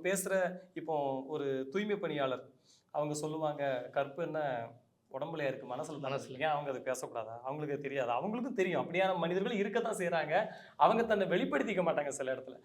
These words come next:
Speaker 1: So, அதை நம்ம வெளிப்படுத்துறதுங்கிற நோக்கம் தான் எங்களுடைய அந்த முக்கியமான நோக்கமா இருந்துச்சு.
Speaker 2: அது மாதிரி படத்துல ரொம்ப ஒரு முக்கியமான ஒரு ரெண்டு டயலாக் எங்களுக்கு ட்ரெய்லர்ல பட்டுச்சு பார்த்ததுல. ஒண்ணு வந்து தமிழ் குடின்ற ஒரு வார்த்தை,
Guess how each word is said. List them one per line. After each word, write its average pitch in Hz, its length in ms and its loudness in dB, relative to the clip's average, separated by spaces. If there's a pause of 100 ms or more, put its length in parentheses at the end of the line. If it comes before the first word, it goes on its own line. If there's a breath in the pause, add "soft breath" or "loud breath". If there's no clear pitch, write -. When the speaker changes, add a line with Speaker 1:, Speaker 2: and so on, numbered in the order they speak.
Speaker 1:
So, - 200 4
அதை 143 180 4
நம்ம 202 260 0
வெளிப்படுத்துறதுங்கிற 190 580 0
நோக்கம் 185 380 -4
தான் 208 120 0
எங்களுடைய 143 420 -6
அந்த 120 120 -10
முக்கியமான 147 400 -14
நோக்கமா 127 300 -12
இருந்துச்சு. 117 320 -20 (160)
Speaker 2:
அது 147 120 -2
மாதிரி 196 140 4
படத்துல 185 420 8
ரொம்ப 175 320 10
ஒரு 135 200 4
முக்கியமான 151 500 0
ஒரு 135 140 0
ரெண்டு 135 280 -2
டயலாக் 151 320 4
எங்களுக்கு 123 580 -8
ட்ரெய்லர்ல 147 460 2
பட்டுச்சு 117 460 -10
பார்த்ததுல. 117 420 -8 (640 soft breath)
ஒண்ணு 165 140 6
வந்து 175 480 8
தமிழ் 190 300 4
குடின்ற 139 480 2
ஒரு 127 160 -2 (340)
வார்த்தை, 123 400 -4